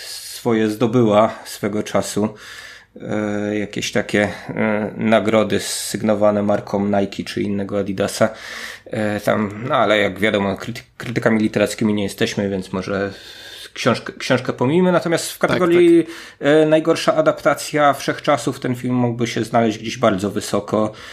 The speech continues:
Speaker 1: E, też, e, pod kątem, no, tego, jak,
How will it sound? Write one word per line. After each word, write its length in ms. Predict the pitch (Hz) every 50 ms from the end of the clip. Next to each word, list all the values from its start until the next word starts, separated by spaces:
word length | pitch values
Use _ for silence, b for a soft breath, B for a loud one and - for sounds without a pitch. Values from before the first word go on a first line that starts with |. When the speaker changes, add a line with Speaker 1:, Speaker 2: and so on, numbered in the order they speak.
| B B B B B -
Speaker 1:
E, 240 | - 113 113 110
też, 760 | 110 - - 123 117 110 110 - - - - - - - - 117 110 107 110 113 113 113
e, 40 | 107 104 - _
pod 220 | - 127 120 -
kątem, 1300 | - - 127 117 117 117 - 120 120 117 120 123 123 123 120 117 120 123 123 123 123 123 123 123 120 113 -
no, 120 | 127 123 120
tego, 640 | 120 - - 127 120 113 120 113 117 120 120 120 120 113 120 131
jak, 480 | 117 107 101 - - - - - -